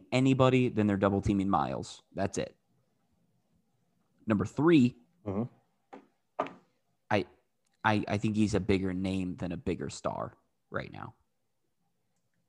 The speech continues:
Speaker 2: I, uh, I appreciate that. I think it's one of those things where it's like, I'm looking at this and saying,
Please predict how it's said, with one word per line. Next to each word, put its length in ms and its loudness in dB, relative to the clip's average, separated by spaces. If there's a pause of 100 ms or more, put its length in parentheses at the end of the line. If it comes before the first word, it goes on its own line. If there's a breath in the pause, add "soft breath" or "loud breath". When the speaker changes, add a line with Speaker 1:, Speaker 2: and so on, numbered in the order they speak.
(520)
Speaker 2:
I, 460 8
uh, 580 8
I 120 2
appreciate 720 -2
that. 300 -8 (260)
I 80 -4
think 220 0
it's 120 -2
one 140 0
of 60 -2
those 180 -2
things 260 -10
where 160 -4
it's 140 -6
like, 140 -6
I'm 180 -8
looking 300 -4
at 120 -2
this 200 -8
and 100 -12
saying, 460 -8